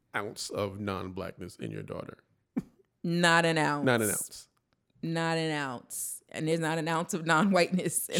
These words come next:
Speaker 1: She,
Speaker 2: partner.
Speaker 1: she is super black.
Speaker 2: She's super black. Now, super blackness, uh, was something that was not always the way for her.
Speaker 1: Mm.
Speaker 2: You know, this is a young girl who said, I wish my hair was blonde,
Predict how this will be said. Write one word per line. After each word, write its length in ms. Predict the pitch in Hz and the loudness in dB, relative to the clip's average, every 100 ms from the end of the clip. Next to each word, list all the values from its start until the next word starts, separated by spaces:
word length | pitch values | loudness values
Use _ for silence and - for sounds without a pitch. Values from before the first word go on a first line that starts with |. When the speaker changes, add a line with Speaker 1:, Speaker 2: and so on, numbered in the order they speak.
| - 120 | 2 4
Speaker 1:
She, 100 | 120 | 6
Speaker 2:
partner. 480 | 113 - 110 131 185 - - | 6 4 0 -4 -8 -12 -8
Speaker 1:
she 260 | - 113 | -2 2
is 140 | 104 - | 2 0
super 240 | 107 98 | -4 -4
black. 340 | 80 50 - - | -6 -8 -10 -6
Speaker 2:
She's 160 | 214 | 0
super 160 | 339 339 | 2 2
black. 380 | 170 143 - _ 190 | 2 0 -8 _ -2
Now, 580 | 226 226 214 202 185 - _ _ _ _ | 2 4 4 2 0 -8 _ _ _ _
super 280 | - 311 277 | -6 -2 0
blackness, 1040 | 233 269 320 240 208 190 190 - - - _ - | 2 2 0 -2 0 0 -2 -4 -6 -8 _ 0
uh, 520 | 185 175 175 160 160 | 2 2 -2 -4 -4
was 180 | 180 170 | -4 -2
something 440 | 196 175 180 175 | -4 -4 -6 -4
that 400 | 170 160 156 156 - _ _ _ _ _ _ _ _ | -2 -2 -2 -4 -10 _ _ _ _ _ _ _ _
was 160 | 175 185 | -2 0
not 180 | 196 185 | 2 2
always 680 | 175 185 214 135 - - - _ _ - | 2 2 2 0 -4 -8 -14 _ _ -4
the 80 | |
way 340 | 151 220 69 - _ _ _ | 0 0 -2 -10 _ _ _
for 120 | - | -10
her. 300 | 170 - - _ _ _ - | -8 -10 -12 _ _ _ -10
Speaker 1:
Mm. 100 | - | -10
Speaker 2:
You 120 | 175 160 | -8 -6
know, 280 | 156 156 | -4 -6
this 220 | 165 185 190 | -6 -8 -8
is 120 | 190 | -6
a 60 | |
young 200 | 175 165 | -6 -6
girl 280 | 165 170 165 | -4 -4 -4
who 200 | 165 165 | -6 -8
said, 280 | 165 175 160 | -6 -6 -4
I 80 | 160 | -4
wish 220 | 160 156 | -6 -6
my 140 | 175 | -8
hair 360 | 165 151 156 165 _ _ _ _ | -6 -6 -8 -12 _ _ _ _
was 60 | 151 | -12
blonde, 640 | - 151 147 147 - - | -6 -4 -4 -6 -8 -14